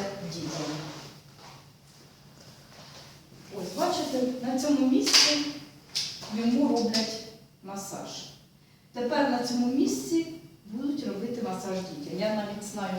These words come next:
хорошого масажера, який, е, буде цим займатися. Тут знову туалет.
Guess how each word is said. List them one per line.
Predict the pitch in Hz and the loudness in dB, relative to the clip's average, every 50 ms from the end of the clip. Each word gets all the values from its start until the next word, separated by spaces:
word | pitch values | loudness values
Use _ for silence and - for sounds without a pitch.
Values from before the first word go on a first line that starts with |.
| 185 185 | -4 -4
хорошого | 208 196 180 - - 196 185 | -4 -4 -4 -6 -6 -6 -6
масажера, | 190 190 - 226 220 233 339 - - - | -8 -6 -6 -6 -4 -4 -2 -2 -2 -2
який, | - - 180 185 285 285 294 - - 285 285 285 - 302 - - - - - | -4 -4 -6 -6 -4 -2 -2 -2 -2 -4 -8 -10 -12 -12 -14 -14 -16 -12 -10
е, | 175 165 170 190 226 | -8 -6 -6 -4 -6
буде | 220 208 202 202 196 | -6 -6 -6 -6 -6
цим | 180 170 | -4 -4
займатися. | - 165 - 277 277 277 - - - - - - - - - - - - - - - - - - - - - - - - - - - - - - - - - - - - - - - - - - - - - - - - - - - - - - - | -4 -2 -2 -2 -2 -2 -2 -4 -8 -12 -12 -10 -10 -12 -12 -14 -16 -14 -14 -12 -12 -12 -12 -12 -12 -14 -14 -16 -16 -18 -18 -18 -16 -16 -16 -18 -16 -16 -14 -14 -16 -16 -18 -20 -20 -20 -20 -20 -20 -18 -18 -18 -18 -20 -20 -20 -20 -20 -18 -12 -4
Тут | - 392 392 - 233 | 2 4 6 6 6
знову | 240 247 269 254 233 214 202 | 6 6 6 6 6 6 4
туалет. | - 214 202 196 208 254 311 359 370 359 - | 4 4 4 4 6 6 6 6 6 4 2